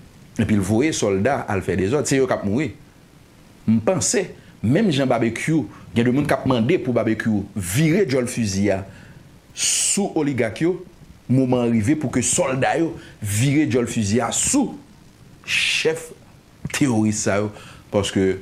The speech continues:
le gain balle là c'est yo, le gain boulet là c'est yo,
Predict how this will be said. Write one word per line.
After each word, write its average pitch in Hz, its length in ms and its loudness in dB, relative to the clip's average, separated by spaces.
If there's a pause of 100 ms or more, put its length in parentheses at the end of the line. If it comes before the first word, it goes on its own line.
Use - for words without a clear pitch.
(160)
le 110 180 2
gain 117 140 2
balle 95 240 2
là 92 120 0
c'est 98 160 -2
yo, 107 240 -2 (500)
le 104 140 2
gain 104 140 2
boulet 104 240 2
là 90 140 0
c'est 95 180 -2
yo, 101 200 -2